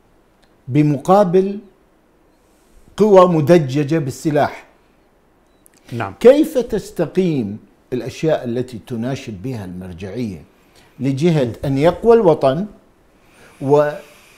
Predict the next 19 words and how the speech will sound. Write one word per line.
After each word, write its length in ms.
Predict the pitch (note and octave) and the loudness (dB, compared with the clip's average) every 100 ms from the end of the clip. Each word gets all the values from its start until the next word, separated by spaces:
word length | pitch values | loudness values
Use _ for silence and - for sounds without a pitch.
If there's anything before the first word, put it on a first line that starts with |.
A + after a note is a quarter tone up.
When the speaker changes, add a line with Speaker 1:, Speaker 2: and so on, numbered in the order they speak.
| _ _ _ _ _ _ | _ _ _ _ _ _
Speaker 1:
أن 200 | D#3+ D#3+ | 0 0
تستمد 600 | D#3+ D3+ - D3+ E3+ E3+ | -2 -6 -4 -2 -2 0
الحكومة، 720 | E3 C3+ C3 - E3+ C3 A2+ A2+ | 0 0 -6 -4 -4 -2 -4 -6
كما 240 | - B2 A2 | -4 -4 -4
تقول 380 | C3+ - C#3+ | -8 -6 -6
المرجعية، 800 | B2+ A#2+ A2 A2 G#2+ A#2 C3 D3 C#3+ - _ | -4 -4 -6 -8 -10 -6 -4 -6 -8 -20 _
من 480 | C3 D3 G3 G3 B2 G2+ - _ _ _ | -2 2 4 2 0 -4 -14 _ _ _
Speaker 2:
شرعيتها 560 | - C#3+ D#3+ E3 F3 | -8 -4 -2 2 4
من 60 | E3 | 6
Speaker 1:
إراد-، 140 | E3 | 6
Speaker 2:
الشعب. 220 | D#3 A#2 F#2+ _ D#3+ | 4 -4 -8 _ 0
Speaker 1:
إرادة 380 | D3+ D3+ D3 | 4 4 2
الشعب. 460 | C#3 - C#3+ A#2 B2+ - | -6 -10 -4 -4 -4 -10
Speaker 2:
نعم. 240 | B2+ F#2+ F#2 _ _ _ - _ _ | -12 -12 -18 _ _ _ -20 _ _
Speaker 1:
كيف 420 | G#3+ C#4+ C4 - F#3 F3 - | 4 4 0 0 0 0 -4
لهذا 440 | C#3 C3 D#3+ A#3 A#3+ | 0 4 6 6 6
ال-، 200 | A3 F3 - _ _ | 4 0 -8 _ _
ال-، 180 | C#3 A#2 - - | -2 -2 -4 -12
الطرف 840 | A2+ F#2+ - D#3+ D#3+ - - - | -12 -8 4 6 6 4 -6 -20